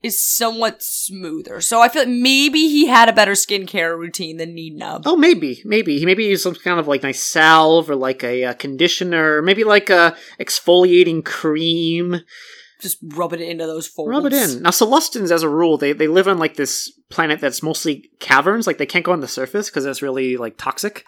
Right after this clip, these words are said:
Speaker 2: So they live in caves and stuff.
Speaker 1: Oh my
Speaker 2: So
Speaker 1: God,
Speaker 2: I'm
Speaker 1: this is
Speaker 2: So he's, like, got a pretty good skincare routine just by not being out in that sun all the time.
Speaker 1: That's true. Caves are very damp.
Speaker 2: Right?
Speaker 1: Moisturize.
Speaker 2: Yeah, buddy.
Speaker 1: Um, this is getting so sexual.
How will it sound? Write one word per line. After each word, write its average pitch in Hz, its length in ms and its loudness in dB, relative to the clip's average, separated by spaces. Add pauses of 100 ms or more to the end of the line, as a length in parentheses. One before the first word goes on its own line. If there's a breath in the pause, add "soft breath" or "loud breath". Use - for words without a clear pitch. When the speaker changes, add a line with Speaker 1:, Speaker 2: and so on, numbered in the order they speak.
Speaker 2:
So - 120 -4
they 151 60 4
live 196 140 4
in 185 100 0
caves 190 400 -2
and 120 100 -10
stuff. - 220 -12
Speaker 1:
Oh 196 40 -12
my 190 40 -4
Speaker 2:
So 165 80 0
Speaker 1:
God, 170 60 6
Speaker 2:
I'm 202 140 0
Speaker 1:
this - 180 -6
is 269 180 -8 (140)
Speaker 2:
So - 160 4
he's, 302 240 8
like, 392 120 6
got 254 120 8
a 185 40 4
pretty - 300 -2
good 220 160 4
skincare 208 400 0
routine 185 260 0
just 220 200 0
by 240 120 6
not 196 220 4
being 196 140 2
out 175 80 2
in 156 60 -4
that 139 140 -4
sun 175 280 0
all 147 100 4
the 123 80 -4
time. - 340 -14
Speaker 1:
That's 233 300 2
true. 262 280 4
Caves 233 260 -4
are 226 40 -8
very 208 240 -4
damp. 202 380 -8 (140)
Speaker 2:
Right? 190 180 -2
Speaker 1:
Moisturize. - 800 -6
Speaker 2:
Yeah, 220 140 -2
buddy. 143 280 -4
Speaker 1:
Um, 214 460 2
this 233 240 -6
is 254 140 -8
getting 185 200 -6
so - 180 -10
sexual. 190 580 -12